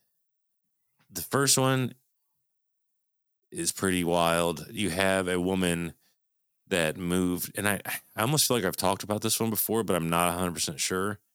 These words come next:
Regardless, here we go. You have a woman that moved down to Texas. She moved down there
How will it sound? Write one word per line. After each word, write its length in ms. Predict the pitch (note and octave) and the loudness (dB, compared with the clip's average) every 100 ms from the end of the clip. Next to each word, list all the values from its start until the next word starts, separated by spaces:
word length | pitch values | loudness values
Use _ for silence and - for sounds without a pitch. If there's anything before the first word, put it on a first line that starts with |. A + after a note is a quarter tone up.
| _ _ _ _ _ _ _ | _ _ _ _ _ _ _
Regardless, 720 | - D#2 F#2+ G2 G2+ G2+ - - _ _ _ _ _ _ - | -6 0 2 4 4 4 2 0 _ _ _ _ _ _ -6
here 180 | F#2+ | -2
we 100 | D#2+ | 0
go. 420 | D#2 F#2 F#2 F#2 - _ _ _ _ _ _ | 0 0 2 -2 -6 _ _ _ _ _ _
You 120 | - F#2+ | -2 0
have 120 | E2+ | 2
a 40 | |
woman 280 | G2 A2 G2 | 2 2 2
that 80 | F2+ | 0
moved 200 | F2+ E2+ | 0 0
down 160 | F2 E2+ | 0 0
to 60 | |
Texas. 680 | - G#2 G2 - C2 - - _ _ _ _ _ _ _ _ _ | 0 0 2 0 0 0 -2 _ _ _ _ _ _ _ _ _
She 160 | - A2 | 2 2
moved 240 | G#2+ A#2+ | 2 2
down 220 | G2 G2 F#2 | 2 2 2
there 320 | F2+ E2+ | 2 0